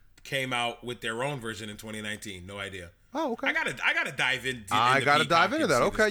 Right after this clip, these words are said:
Speaker 1: stuff.
Speaker 2: yeah, I guess I gotta
Speaker 1: I
Speaker 2: check
Speaker 1: would
Speaker 2: that
Speaker 1: definitely
Speaker 2: out.
Speaker 1: love to see that. So, uh, thoughts on that? I mean, real quick, real quick.
Speaker 2: Uh, Nigel, I,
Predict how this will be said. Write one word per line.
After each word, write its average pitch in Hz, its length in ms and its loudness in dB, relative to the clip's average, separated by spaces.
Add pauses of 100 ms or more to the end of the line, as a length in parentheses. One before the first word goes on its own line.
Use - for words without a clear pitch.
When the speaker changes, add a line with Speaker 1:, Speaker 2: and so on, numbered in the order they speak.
Speaker 1:
stuff. - 20 -4
Speaker 2:
yeah, 359 180 2
I 240 60 -2
guess 247 220 -2
I 160 140 2
gotta 185 200 -2
Speaker 1:
I 185 40 0
Speaker 2:
check 190 100 4
Speaker 1:
would 143 80 0
Speaker 2:
that 165 60 2
Speaker 1:
definitely 175 240 4
Speaker 2:
out. 127 60 -2
Speaker 1:
love 120 60 -6
to 107 60 -10
see 113 160 -8
that. 101 200 -8
So, 151 280 -2
uh, 156 220 2
thoughts 180 280 -2
on 139 120 -2
that? 110 240 -4
I 127 100 -2
mean, 131 220 -6
real 139 120 -4
quick, 87 260 -14 (100)
real 110 140 -14
quick. 82 200 -18 (340)
Speaker 2:
Uh, 190 80 4
Nigel, 254 520 2
I, 151 140 4